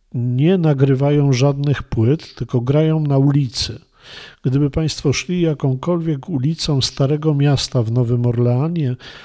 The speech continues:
to państwo zobaczą mężczyzn. Najczęściej są to, y, mężczyźni o ciemnym kolorze skóry, którzy grają na gitarze solo, ewentualnie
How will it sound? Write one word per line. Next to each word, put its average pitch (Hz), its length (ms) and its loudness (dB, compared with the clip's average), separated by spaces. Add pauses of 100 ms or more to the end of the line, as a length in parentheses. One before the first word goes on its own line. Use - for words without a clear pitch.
(180)
to 196 120 -8
państwo 175 680 0
zobaczą 135 840 2
mężczyzn. 135 920 2
Najczęściej 131 840 -2
są 110 400 0 (120)
to, 117 360 2 (540)
y, 120 540 2
mężczyźni 127 840 2
o 131 120 -2
ciemnym 175 520 2
kolorze 156 540 4
skóry, 151 600 -2 (400)
którzy 196 400 0
grają 170 480 4
na 165 160 2
gitarze 123 580 2
solo, 127 680 0 (440)
ewentualnie 160 840 2